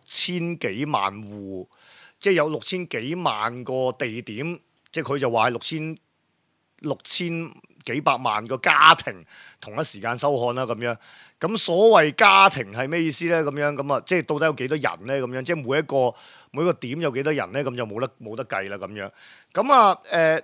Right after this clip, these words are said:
但係嗰個比例就好高啊，因為，呃，Netflix 係呢一個噉樣嘅二點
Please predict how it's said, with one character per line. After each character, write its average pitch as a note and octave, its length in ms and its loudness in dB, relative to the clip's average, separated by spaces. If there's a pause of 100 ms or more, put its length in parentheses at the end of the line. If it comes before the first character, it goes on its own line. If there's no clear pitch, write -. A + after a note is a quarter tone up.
(100)
但 D#3+ 180 6
係 E3+ 60 -6 (160)
嗰 A3 160 0
個 G#3+ 100 0
比 D3 300 -2
例 C#3 200 4
就 A#2+ 140 -2
好 C#3 80 -4
高 D3 240 0
啊， B2+ 220 0
因 F#3+ 220 -2
為， B2 340 0
呃， A2+ 680 -4
Netflix F3 580 -2 (500)
係 A2+ 600 -4
呢 D#3 80 -4
一 D#3+ 100 0
個 C3+ 140 -4
噉 B2+ 160 -2
樣 C3+ 160 -6
嘅 A#2+ 100 -2
二 A2+ 1200 -6
點 F3 400 -6